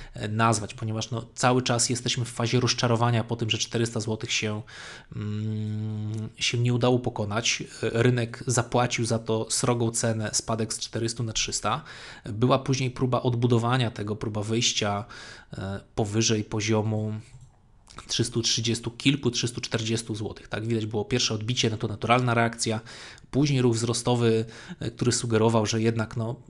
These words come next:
podejmiemy drugą próbę, no ale paliwa zabrakło, tak? Zabrakło paliwa i z trzystu osiemdziesięciu rynek powrócił do wsparcia, więc jesteśmy ciągle w tym okresie takim mieszanym, e, nie do końca wiadomo, czy ta próba będzie.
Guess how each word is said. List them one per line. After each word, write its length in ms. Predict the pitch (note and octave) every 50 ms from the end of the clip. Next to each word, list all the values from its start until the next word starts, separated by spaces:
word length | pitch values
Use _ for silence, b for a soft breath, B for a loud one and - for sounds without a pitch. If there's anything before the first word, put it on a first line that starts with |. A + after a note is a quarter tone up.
| - - -
podejmiemy 640 | - C#3 B2+ C3 B2+ B2 A#2+ B2+ C#3 C#3+ C3+ B2+
drugą 300 | A2+ A#2 A#2 A2 A2+ G#2+
próbę, 460 | G#2 - A#2 G#2+ G2 G#2 A2 C3+ F#3+ B B B B B B -
no 340 | - A#2 A#2 A#2 A#2 B2+ C#3+
ale 120 | D3+ C#3+
paliwa 340 | C3+ B2+ A#2+ A#2+ A#2 A2+ A2+
zabrakło, 440 | G#2+ G#2 G#2 G#2 G#2+ - - - - - -
tak? 160 | - A#2+ A#2
Zabrakło 360 | A2+ A#2+ A#2 A#2+ A2+ - A2+
paliwa 360 | - - G#2+ A#2 B2 A#2 A2+
i 40 | G#2+
z 40 | -
trzystu 320 | - - - - - -
osiemdziesięciu 680 | A#2 - - A2+ G#2+ G#2 - A#2+ A2+ A#2 - - A2 A2 B B B B B -
rynek 300 | - A2 G#2+ A2 G#2+ -
powrócił 500 | - - A2+ G#2 G#2+ G2+ - - - G#2
do 240 | G2+ - G2 G2+ - - -
wsparcia, 500 | - - - - A2+ A2 G#2+ - - G#2
więc 160 | G#2 G2+ -
jesteśmy 400 | B2 A#2+ - E3 D#3+ - D#3 C#3+
ciągle 240 | - D3 D3 D3 C3+
w 40 | -
tym 160 | - C3+ C3
okresie 320 | A#2+ - - C3 - C3+
takim 340 | B2+ - A#2 - - A#2+ A#2+
mieszanym, 540 | A#2+ A#2+ A#2+ - - B2+ B2+ B2+ B2 B2 B2 A#2+ B B B B B B -
e, 320 | A#2+ A2 A2+ A2+ A2 A2+
nie 320 | A#2 A#2 B2 B2+ B2+ C3 B2
do 100 | B2+ A#2+
końca 340 | - C3 B2 A#2 - A#2+
wiadomo, 440 | A2 A2+ A2 A2 A#2 A2+ A2+ A2+ A2
czy 720 | A2+ - - - - - B2 A#2+ A#2 A#2 A#2 A#2 A#2 A#2 - -
ta 80 | - A#2
próba 400 | - - - C3 B2+ A#2 A#2 A2
będzie. 720 | A2+ A#2 A#2+ A2 A2 A2 G#2+ A2 A#2+ B2+ D3+ F3 F#3+ G#3